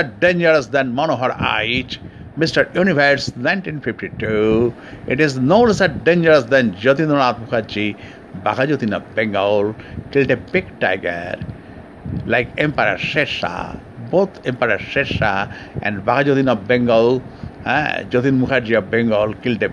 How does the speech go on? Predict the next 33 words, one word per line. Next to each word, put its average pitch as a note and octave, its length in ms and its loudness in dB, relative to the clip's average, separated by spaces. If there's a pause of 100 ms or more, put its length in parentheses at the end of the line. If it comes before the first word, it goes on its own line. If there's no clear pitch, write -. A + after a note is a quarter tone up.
big D3 100 -2 (160)
tiger। G2 400 0 (420)
Only A2 180 0 (100)
one D3 80 0 (100)
difference G#2 360 -4
between G2+ 360 -6
Sher C#3 220 -2
Shah A2 200 0
and G#2 120 -4
Bagha G#2 240 0
Jatin। F#2+ 300 -4 (800)
What C3+ 140 4
is D3 100 0
the D3 100 2
difference? E3+ 460 4 (560)
Sher D3 220 2
Shah D#3 120 2
killed D3 300 0
that C#3 180 4
big C#3 100 -2 (120)
tiger D#3 340 4 (160)
by C#3+ 100 4
his F3+ 300 2 (580)
sword, A#2 580 4 (280)
তলোয়ার C#3 420 4
দিয়ে A2+ 160 2
মেরেছিলেন। E2+ 520 -4 (440)
And G2 120 -2 (100)
Jatin A#2 300 0
Mukherjee, A2 440 -2
Bagha G#2 140 2
Jatin G#2+ 220 -2
of F#2+ 60 -6